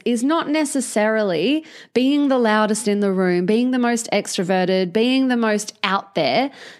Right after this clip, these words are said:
That sometimes can actually just be somebody who's so nervous that the nervous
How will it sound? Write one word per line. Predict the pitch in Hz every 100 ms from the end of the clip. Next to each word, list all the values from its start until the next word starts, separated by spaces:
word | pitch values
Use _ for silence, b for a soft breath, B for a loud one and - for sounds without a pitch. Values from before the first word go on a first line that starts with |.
| B
That | 311 349
sometimes | - 415 415 370 359
can | - 311
actually | - - - 277 247
just | 220 226 220
be | 220 208 - -
somebody | 247 240 226
who's | 220 220
so | - 233
nervous | 214 196 240 196 160 220
that | 214
the | 233
nervous | 226 226 226 220 226